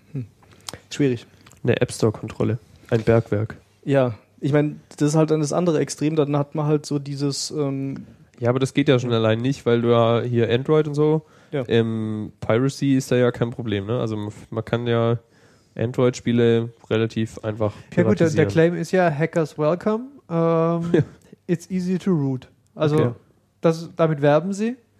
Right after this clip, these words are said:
Speaker 2: Hm, bin ja mal gespannt, ähm,
Speaker 3: Klammer auf, „And rooting won't void your warranty.“ Also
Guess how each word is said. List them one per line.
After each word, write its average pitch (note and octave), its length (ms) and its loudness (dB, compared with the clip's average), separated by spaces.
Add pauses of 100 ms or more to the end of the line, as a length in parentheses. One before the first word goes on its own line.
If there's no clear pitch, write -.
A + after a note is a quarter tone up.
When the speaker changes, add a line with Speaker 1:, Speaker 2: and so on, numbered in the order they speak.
(1200)
Speaker 2:
Hm, G#2+ 160 -6 (220)
bin G#2+ 120 -2
ja G#2 100 2
mal G#2+ 160 2
gespannt, C#3+ 360 -4
ähm, C#3+ 440 -4
Speaker 3:
Klammer E3 280 2
auf, G3 320 2
„And E3 200 0
rooting G3 560 0
won't F#3 300 0 (520)
void D#3 400 0
your D3 180 0
warranty.“ C#3 500 -4 (140)
Also C#3 360 -2